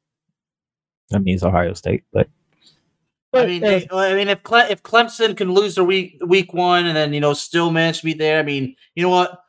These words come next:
Speaker 2: Why not, why not Ohio State? But actually, as a matter of fact, I do actually wanna talk about the Big Twelve because I actually got this information from you just a few days ago that about the possibility. Well, I guess,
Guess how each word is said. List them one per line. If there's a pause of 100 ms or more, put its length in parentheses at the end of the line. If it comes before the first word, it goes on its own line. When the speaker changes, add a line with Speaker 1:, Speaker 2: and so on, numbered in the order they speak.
(120)
Speaker 2:
Why
not,
why
not
Ohio
State? (200)
But
actually,
as
a
matter
of
fact,
I
do
actually
wanna
talk
about
the
Big
Twelve
because
I
actually (300)
got
this
information
from
you
just
a
few
days
ago (320)
that
about
the
possibility.
Well,
I
guess,